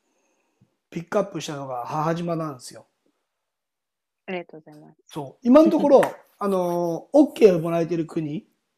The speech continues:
Speaker 2: はい。
Speaker 1: が、えー、南米で言うとアルゼンチン、メキシコ。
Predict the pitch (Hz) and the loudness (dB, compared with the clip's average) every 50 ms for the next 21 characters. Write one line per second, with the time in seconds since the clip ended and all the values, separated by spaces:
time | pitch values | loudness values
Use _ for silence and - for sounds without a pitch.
0 | _ _ _ _ _ _ _ _ _ _ _ _ _ _ _ 190 185 - _ _ | _ _ _ _ _ _ _ _ _ _ _ _ _ _ _ -20 -20 -20 _ _
1 | _ _ _ - 147 208 220 196 143 123 - - _ _ _ _ _ _ _ - | _ _ _ -4 2 4 4 4 2 -2 -8 -14 _ _ _ _ _ _ _ -20
2 | _ - 147 143 135 131 127 127 127 127 135 165 190 202 202 202 190 180 190 185 | _ -14 -14 -12 -12 -12 -12 -12 -12 -10 -4 -2 0 0 0 0 -2 -2 -4 -2
3 | 180 180 175 170 175 170 160 - - - - - 156 156 151 147 143 147 139 131 | -2 -2 -2 -2 -2 -4 -4 -6 -10 -12 -4 -2 -2 -2 -2 -4 -8 -10 -10 -12
4 | 123 131 127 127 127 127 120 123 123 127 - - - - 123 117 113 - _ | -14 -16 -16 -16 -16 -16 -16 -18 -18 -16 -16 -14 -14 -12 -12 -12 -14 -14 _